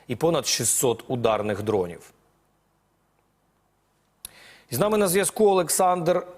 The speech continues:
Лиходід, полковник Військово-повітряних сил України, льотчик-випробувач першого класу. От з ним поговоримо зараз про використання Ф шістнадцятих і не тільки. Пане Олександр, я вас вітаю, бажаю здоров'я, слава Україні.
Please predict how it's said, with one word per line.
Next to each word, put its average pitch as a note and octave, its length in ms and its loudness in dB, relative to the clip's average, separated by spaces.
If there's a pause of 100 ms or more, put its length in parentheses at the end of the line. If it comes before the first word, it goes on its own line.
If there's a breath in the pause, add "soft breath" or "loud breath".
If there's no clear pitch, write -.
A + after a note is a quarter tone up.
Лиходід, E3+ 680 0
полковник D3 800 0
Військово-повітряних B2+ 840 -2
сил C#3 260 0
України, B2 480 0
льотчик-випробувач A2+ 760 -2
першого A2+ 460 -2
класу. C#3 480 -2 (340 loud breath)
От C3+ 220 0
з B2+ 100 -2
ним F3 240 2
поговоримо B2 600 2
зараз G#2+ 360 2
про A#2 420 2
використання A#2+ 680 -2
Ф C#3+ 160 -2
шістнадцятих D#3+ 800 -2 (300 loud breath)
і F#3+ 140 0
не F#3+ 140 0
тільки. F#3+ 560 -2 (500 loud breath)
Пане F#3 220 2
Олександр, F3 420 0
я D3 100 2
вас D3 180 -4
вітаю, D3 420 2
бажаю C3 340 0
здоров'я, B2+ 420 2
слава A2 320 2
Україні. G#2 400 -4